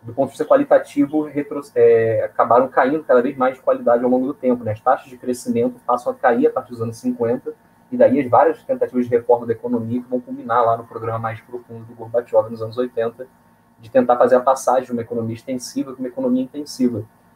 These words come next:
Uma passagem que envolve ali uma série de mudanças, as quais a própria burocracia resiste muito firmemente,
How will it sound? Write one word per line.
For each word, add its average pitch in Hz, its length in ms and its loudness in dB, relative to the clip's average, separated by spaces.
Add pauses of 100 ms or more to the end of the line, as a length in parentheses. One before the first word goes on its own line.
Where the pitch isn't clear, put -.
(220)
Uma 110 100 -2
passagem 117 440 2
que 139 120 -6 (180)
envolve 127 380 4
ali 123 80 2
uma 123 140 4
série 143 220 4
de 151 40 -4
mudanças, 127 500 0
as - 120 -6
quais 135 200 2
a - 60 4
própria 120 260 0
burocracia 139 560 -2
resiste 127 520 -6
muito 123 200 -4
firmemente, 123 640 -8